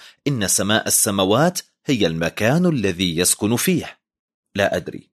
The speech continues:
لا أدري كيف يمكننا أن نقول ذلك، ولكن هذا هو ما يقوله الكتاب المقدس. فمن جهة فإن سماء السماوات لا تسع الله، ومن جهة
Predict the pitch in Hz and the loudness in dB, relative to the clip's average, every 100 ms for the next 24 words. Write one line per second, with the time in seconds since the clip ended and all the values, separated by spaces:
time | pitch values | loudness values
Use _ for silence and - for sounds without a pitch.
0 | _ _ _ _ _ 131 139 185 151 135 | _ _ _ _ _ 0 2 0 2 2
1 | 131 - 127 120 - 101 90 - 131 113 | 2 2 0 2 0 -2 -2 -2 -2 0
2 | 95 90 101 92 85 - 90 85 80 55 | 0 0 -2 -2 -4 -2 0 2 0 -2
3 | - - _ _ _ _ _ _ _ 95 | -10 -20 _ _ _ _ _ _ _ 0
4 | 95 - 113 90 92 92 82 87 110 92 | 0 0 -2 0 0 0 0 -2 2 2
5 | 82 92 87 82 - 139 151 127 135 - | 2 0 0 -4 2 4 4 4 0 0
6 | 127 - 123 107 101 92 95 85 - - | -4 2 2 2 -2 0 -2 -2 -2 -2
7 | - - _ _ _ _ _ 131 127 110 | -2 -6 _ _ _ _ _ 0 0 2
8 | 131 95 101 127 - - - - 131 95 | 0 2 0 0 -10 -20 -6 -2 -2 -2
9 | - 101 101 - - 98 98 101 151 196 | -2 0 0 0 0 2 4 4 4 2
10 | - - _ 196 190 156 113 85 76 76 | -2 -14 _ 0 0 2 0 0 -2 -4
11 | 69 - - _ _ _ _ 110 107 98 | -6 -8 -16 _ _ _ _ 0 0 0
12 | 98 | -2